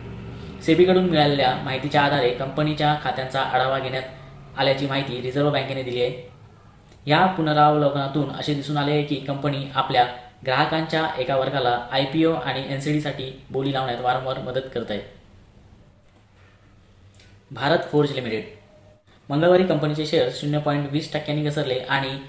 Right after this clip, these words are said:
एक हजार एकशे सत्त्याऐंशी रुपयांवर बंद झाले. कंपनीने एक्सचेंजेसवर जारी केलेल्या माहितीमध्ये म्हटले आहे की भारत फोर्ज ग्लोबल होल्डिंग जीएमव्हीएच ह्या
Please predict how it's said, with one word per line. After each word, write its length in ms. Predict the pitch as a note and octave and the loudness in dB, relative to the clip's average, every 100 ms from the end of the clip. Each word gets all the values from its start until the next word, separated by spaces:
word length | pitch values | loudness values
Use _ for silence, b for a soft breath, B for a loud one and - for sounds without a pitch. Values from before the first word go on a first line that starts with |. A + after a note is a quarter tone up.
| B B | B B
एक 200 | D3 D#3+ | 2 2
हजार 180 | E3+ E3+ | 2 0
एकशे 280 | D3 C#3+ C#3+ | -2 -2 -2
सत्त्याऐंशी 480 | C#3+ D3+ D#3+ D#3+ E3 | -2 0 0 0 -2
रुपयांवर 340 | D3 C3+ C3+ | -2 -2 -2
बंद 200 | C3+ C#3 | -2 -2
झाले. 240 | C#3 C#3 C#3+ - - _ - _ _ _ _ _ - | 0 0 -2 -6 -18 _ -20 _ _ _ _ _ -2
कंपनीने 440 | D3 F3 F3+ F3+ | 2 2 4 2
एक्सचेंजेसवर 680 | F#3 D3+ - C#3 C#3+ C#3+ B2 A#2 | 0 -4 -4 -2 -2 0 0 0
जारी 180 | C3 B2+ | -2 -2
केलेल्या 400 | C#3+ C#3 C#3 B2 | -2 -2 2 2
माहितीमध्ये 540 | B2 B2 B2+ C#3 C3+ C3+ | 0 -6 -4 -4 -4 -4
म्हटले 280 | C3+ C3+ | -6 -2
आहे 120 | C#3 C#3 | 0 0
की 360 | D3+ B2+ A#2+ B B - | -2 -4 -6 B B -4
भारत 220 | B2+ C#3+ E3+ | 0 2 0
फोर्ज 220 | D3+ D3+ D3 | 2 2 0
ग्लोबल 400 | C3+ C#3 D3 D3 | -2 0 2 2
होल्डिंग 380 | C3+ C3+ C3+ - - - - | 0 -2 -2 -6 -12 -16 -6
जीएमव्हीएच 880 | C3 E3 E3 D3 C#3+ C#3+ C#3 C3+ C3+ | 0 2 2 0 0 -2 -2 -4 -6
ह्या 240 | C3 C#3 | -2 0